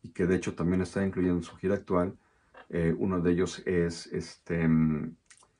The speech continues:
Primal Scream, que esa sí me gusta mucho. También un cover aquí que se llama Anarchy in the U K, que me parece que es de Sex Pistols. Y, este, y se puede decir que aquí acaba ya una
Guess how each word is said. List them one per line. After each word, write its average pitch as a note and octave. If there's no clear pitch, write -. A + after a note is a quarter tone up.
Primal F#2
Scream, G2+
que -
esa F2+
sí -
me E2+
gusta G#2+
mucho. A2
También F2
un F2+
cover F#2+
aquí F#2
que F2
se F2
llama E2+
Anarchy F2+
in F2+
the F2
U F2+
K, G2
que -
me D#2+
parece E2+
que F#2
es E2+
de E2+
Sex -
Pistols. -
Y, F2+
este, D#2+
y G2
se -
puede A#2+
decir A#2
que -
aquí A2
acaba G#2
ya G2
una G2